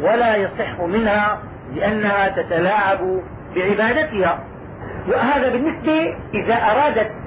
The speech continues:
رفع الحدث الذي يقصد للصلاة، للعبادة التي تتوقف على رفع الحدث. وأما الاغتسالات المسنونة كما لو أنها أرادت أن تغتسل للوقوف بعرفة أو للمبيت بمنى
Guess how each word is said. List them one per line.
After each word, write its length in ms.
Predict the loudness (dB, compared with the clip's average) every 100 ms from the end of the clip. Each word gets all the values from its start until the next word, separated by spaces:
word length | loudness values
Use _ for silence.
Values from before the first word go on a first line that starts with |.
| -2
رفع 380 | 0 0 0 0
الحدث 440 | 0 2 2 2 -2 -12 -16 -16 -10 -2
الذي 320 | 2 2 2
يقصد 360 | 2 0 0 2
للصلاة، 760 | 2 0 2 2 4 4 0 -4 -14 -8 -2
للعبادة 580 | 0 2 2 4 2
التي 220 | 0 -2 -2
تتوقف 600 | -2 2 2 2 0 2
على 280 | 2 2
رفع 260 | 2 0 -4
الحدث. 360 | -4 0 0 0 -4 -14 -10 -2
وأما 380 | 0 2 4 4
الاغتسالات 800 | 2 0 -4 0 2 4 2 0
المسنونة 840 | -2 -2 -4 0 2 2 2 -2 -8 -14 -14 -14 -12 -6 0
كما 220 | 2 2
لو 100 | 2
أنها 520 | 0 0 0 2 2
أرادت 400 | 4 4 2 -2
أن 100 | -2 0
تغتسل 520 | -2 -2 -2 0 2 2 2 -4 -12 -4
للوقوف 460 | 0 2 2 2 0 2 2
بعرفة 680 | 2 4 2 2 2 0 0 -6 -14 -4 0
أو 100 | 2
للمبيت 500 | 2 2 0 0 -2
بمنى 560 | -2 0 2 2 2